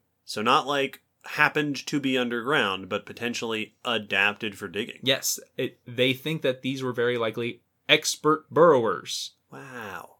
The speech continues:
Speaker 2: Which is not unheard of in dinosaurs, but not common at all.
Speaker 1: No, I, there is at least one other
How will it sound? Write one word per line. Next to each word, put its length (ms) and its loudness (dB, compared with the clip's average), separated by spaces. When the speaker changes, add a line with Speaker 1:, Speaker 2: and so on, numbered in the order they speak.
Speaker 2:
Which 160 0
is 80 0
not 200 4
unheard 440 2
of 140 4
in 100 0
dinosaurs, 540 -4
but 300 -2
not 520 -8
common 360 -6
at 280 -4
all. 340 -8
Speaker 1:
No, 320 -2
I, 80 0
there 320 2
is 140 0
at 160 2
least 280 -4
one 160 0
other 340 -2